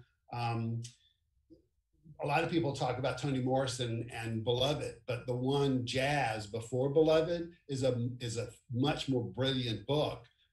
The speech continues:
than Beloved was. Um, but nobody knows that, you know, and there are lots of writers whose,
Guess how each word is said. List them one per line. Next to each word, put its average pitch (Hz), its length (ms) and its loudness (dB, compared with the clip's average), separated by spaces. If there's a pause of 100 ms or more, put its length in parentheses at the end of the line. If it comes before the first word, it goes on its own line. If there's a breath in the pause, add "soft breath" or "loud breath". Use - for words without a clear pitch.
than 120 240 0
Beloved 131 480 4
was. - 400 -12 (340)
Um, 113 600 -2
but 139 120 -4
nobody 131 300 2
knows 143 300 4
that, - 220 -8 (100)
you 110 120 -4
know, 110 260 -4
and 120 120 -2
there 120 140 6
are 120 40 4
lots 151 260 2
of 143 100 0
writers 143 420 2
whose, 120 380 -4